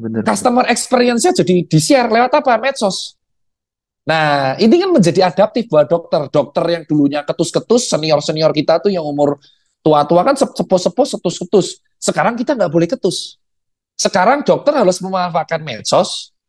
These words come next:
Speaker 2: untuk meningkatkan trust dari pasien untuk edukasi. Kenapa? Karena dengan kita edukasi dengan elegan, maka pasien, kan customer journey keduanya mencari info kesehatan lewat medsos dan Google.
Speaker 1: Hmm.
Speaker 2: Trust kita jadi naik.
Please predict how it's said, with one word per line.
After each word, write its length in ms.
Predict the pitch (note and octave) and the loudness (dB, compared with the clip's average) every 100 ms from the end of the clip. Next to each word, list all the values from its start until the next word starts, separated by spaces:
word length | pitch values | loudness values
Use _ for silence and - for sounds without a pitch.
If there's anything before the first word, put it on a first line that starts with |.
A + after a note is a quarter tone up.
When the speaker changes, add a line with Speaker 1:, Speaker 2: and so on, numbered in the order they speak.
| _ | _
Speaker 2:
untuk 300 | G3 A3 A#3+ | 2 4 2
meningkatkan 580 | A3+ G#3 F#3+ F3 E3 E3 | 0 0 0 0 -4 -2
trust 300 | A#3 A#3 - | 0 0 2
dari 160 | C#3+ | 0
pasien 480 | D3 C3+ - C#3 F3 - _ _ _ | 2 -2 0 0 0 -4 _ _ _
untuk 240 | - E3+ G3 | -2 2 2
edukasi. 640 | F3+ G#3+ G#3 F3+ D#3 - - | 2 0 -2 -2 -4 -6 -2
Kenapa? 400 | A#3+ A#3 A2 - - - | 0 0 -2 -4 -16 -8
Karena 240 | - C#4+ - | -2 0 2
dengan 240 | F3 E3 | 2 2
kita 240 | F3+ F3 | 0 0
edukasi 400 | E3+ E3+ D#3 D#3 | 0 0 0 0
dengan 240 | D#3 C3+ B2+ | 0 -4 -2
elegan, 440 | D#3 G3+ - A2+ A#2 | -2 0 0 -2 -4
maka 280 | F3 C4 C4 | -4 -4 -2
pasien, 560 | G3 G3 A#3 C#3+ C#3+ D#3+ _ _ | 0 0 2 2 0 -8 _ _
kan 200 | - B3+ | -4 -2
customer 360 | A#3 - G3+ G3 | -2 0 2 2
journey 320 | F#3 D#3+ D#3 | 4 4 4
keduanya 400 | E3 E3 B2 C#3+ | 0 2 2 2
mencari 440 | A3 F#3+ E3+ D#3 D3 | 2 0 2 0 -2
info 200 | D3 D3+ | -4 -2
kesehatan 440 | D#3 B2+ G#2+ F3 | 0 0 0 0
lewat 200 | E3+ D3+ - | 0 0 -4
medsos 280 | A#2 E3 | -6 -6
dan 160 | - B2+ | -2 0
Google. 320 | F3 E3+ G#2 - _ - | 2 2 0 -2 _ 0
Speaker 1:
Hmm. 240 | G2+ - | 2 2
Speaker 2:
Trust 240 | G3 F3+ | 2 2
kita 160 | - A#3 | 2 2
jadi 160 | F#3+ D#3 | 0 -2
naik. 220 | G#3+ G#3 | 0 -2